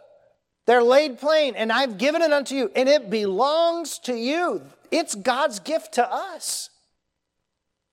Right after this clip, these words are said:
It's our possession. It's a good and a perfect gift when used rightly. He says that it belongs to you,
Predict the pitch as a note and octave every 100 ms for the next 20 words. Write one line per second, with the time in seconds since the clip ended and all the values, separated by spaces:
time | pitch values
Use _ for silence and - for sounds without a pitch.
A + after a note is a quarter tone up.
0 | _ _ _ _ _ _ _ _ _ _
1 | _ _ _ _ _ A3 A#3+ - G3+ C4+
2 | C#4+ C4+ - B3 F3+ A3+ D4+ - D4 A#3
3 | C#3+ - B3+ - A#3 E3+ F3 D4+ D#4 G#3+
4 | G#3 G3+ - C4+ D#4 C4 G3 D#3 E3+ C3
5 | - - - _ _ _ _ _ C#3 F3
6 | E3+ E3 G#3 G3 E3 D3 - - _ _
7 | _ A#2 B2+ D#3 C#3 - A2 G2 F#2+ _
8 | _ _ _ _ _ _ _ _ _ _
9 | _ _ C3 C3+ G#3 G3 E3+ F3 C#3 D3+
10 | E3 F#3+ F3+ - F3 E3+ A3+ G3 B2 G#2